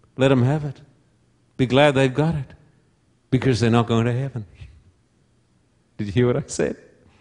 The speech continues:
And Abraham didn't get upset over this. He didn't throw a tantrum. He didn't stamp his feet. He didn't shout and scream.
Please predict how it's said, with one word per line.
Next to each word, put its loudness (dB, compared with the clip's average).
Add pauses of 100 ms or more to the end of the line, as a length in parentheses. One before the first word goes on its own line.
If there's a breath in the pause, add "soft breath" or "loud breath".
(1400 soft breath)
And 0
Abraham 2
didn't -2
get 0
upset -2
over 4
this. 2
He -2
didn't -2
throw 0
a 2
tantrum. -4
He -4
didn't -6
stamp -4
his -4
feet. -6
He -4
didn't -12 (520)
shout -2
and -12
scream. 0